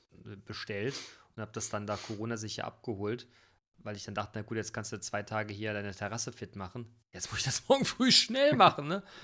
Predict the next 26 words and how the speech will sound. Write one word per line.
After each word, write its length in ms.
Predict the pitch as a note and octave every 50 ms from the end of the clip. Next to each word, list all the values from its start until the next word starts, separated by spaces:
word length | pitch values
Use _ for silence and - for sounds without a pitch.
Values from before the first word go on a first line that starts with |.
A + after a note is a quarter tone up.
| - - - _
Aber 200 | - A#2 G#2+ G#2
ja, 340 | G2+ G#2 A#2 B2 G#2+ F2+ - - - - - -
freu 200 | - - - A2+
ich 60 | A2 A2+
mich 120 | A#2 G#2+
auch 120 | F#2+ A#2
sehr 200 | A2 - G2 F#2+ F#2
drauf. 340 | - - F#2+ F#2 - - _ _ - - - - -
Ich 120 | B2+ -
hab 100 | D#3+ F3
jetzt 140 | A3 A#3 -
schon, 160 | - G#3 G3 - -
ich 120 | - - F3+
hab 120 | F#3+ -
die 140 | - F3 C#3
Woche, 400 | F#3 G3+ - F#3 F#3 A3+ A3+ - -
ich 100 | C#3 D3
hab 80 | -
die 120 | - C#3+ B2
Woche 240 | D3+ E3+ - - -
einmal, 400 | - D3+ D#3+ D3 C#3 D3+ F3+ F3+ - - - _ _ _ _
nee, 140 | - G#2+ G2
die 160 | G#2 G#2 F#2
Woche? 280 | G#2 B2 D3+ A3 C4 C4 - _ _ _ _ _ -
Am 120 | A#2 B2
Wochenende 600 | F#3 G#3 - C#4+ - G#2 A2+ A#2 A#2+ D3+ F#3 G3+